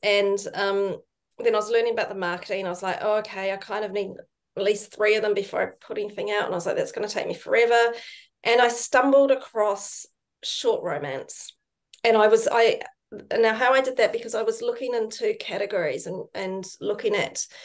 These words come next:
um, you know, what might be, um, you know, quite kind of marketable ca-, categories. And I stumbled across the short reads, 'cause we don't have that in the,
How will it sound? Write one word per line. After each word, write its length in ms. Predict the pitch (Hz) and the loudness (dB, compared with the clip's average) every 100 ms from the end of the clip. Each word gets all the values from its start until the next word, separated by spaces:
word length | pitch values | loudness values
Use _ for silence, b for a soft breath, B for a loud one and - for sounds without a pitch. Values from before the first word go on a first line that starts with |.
| B B B B - | B B B B 0
um, 380 | 196 196 196 190 | 2 4 2 2
you 60 | |
know, 120 | 180 175 | 2 2
what 200 | 190 196 | 0 0
might 220 | 175 - | -4 -2
be, 360 | 180 170 185 - _ _ _ _ _ _ _ _ - | 0 0 -4 -12 _ _ _ _ _ _ _ _ -8
um, 400 | 170 151 165 143 | -6 -4 -6 -4
you 100 | - | -2
know, 240 | 147 147 139 - - | 0 0 -4 -14 -6
quite 340 | - 151 - - _ _ _ _ _ - | 0 2 0 -6 _ _ _ _ _ -8
kind 180 | 180 | -2
of 60 | 180 | 0
marketable 400 | 156 165 - 156 | 0 -2 -6 -12
ca-, 320 | - - - - | -8 -6 -6 -8
categories. 640 | - - - 120 120 131 165 B B B B - | -8 -6 -6 -6 -6 -6 -10 B B B B 0
And 160 | 196 | 2
I 60 | 196 | 2
stumbled 420 | 190 202 196 208 | 2 0 2 2
across 440 | 196 - - - - | 0 -2 -6 -6 -6
the 300 | 185 170 165 | -4 -2 -4
short 360 | - 214 185 | -2 0 0
reads, 240 | 185 165 - | 0 0 -2
'cause 160 | 208 | 0
we 80 | 220 | 2
don't 180 | 214 190 | 2 0
have 200 | 202 196 | -2 0
that 180 | 160 175 | 0 0
in 60 | |
the, 180 | 175 - | -4 -6